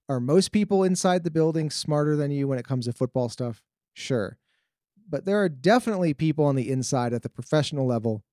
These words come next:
who don't know what they're <laughs> doing. And everybody listening to this knows someone like that at their job. And if you don't, it's probably you. So <laughs> why would it be different in the football industry? I don't know. Justice, like, you,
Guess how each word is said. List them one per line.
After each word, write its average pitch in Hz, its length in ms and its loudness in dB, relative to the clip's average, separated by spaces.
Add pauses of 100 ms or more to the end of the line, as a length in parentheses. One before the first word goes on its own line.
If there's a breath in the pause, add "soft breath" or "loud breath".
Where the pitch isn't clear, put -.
(140)
who 135 140 -4
don't 131 360 -4
know 123 160 -8
what 101 180 -10
they're 101 140 -10 (200)
<laughs> - 200 -4
doing. 127 180 -4 (640 soft breath)
And 143 540 2 (640)
everybody 196 460 8
listening 160 380 6
to 143 100 4
this 135 260 2
knows 139 280 2
someone 131 380 -2
like 120 220 -6
that 113 180 -4
at 113 160 -4
their 110 140 -2
job. 101 480 -4
And 117 100 -10
if 110 140 -12
you 104 60 -8
don't, 117 260 -4
it's 110 80 -14
probably 127 380 -2
you. 107 340 -4 (480)
So 123 300 -2
<laughs> - 280 -8
why 147 320 2
would 196 140 4
it 165 120 -2
be 147 420 2 (540)
different 143 440 2
in 139 160 -2
the 131 60 0
football 131 420 2
industry? 104 400 -4
I 156 100 2
don't 180 140 2
know. 123 180 -2
Justice, 151 380 -2
like, 131 160 -4
you, 190 240 -2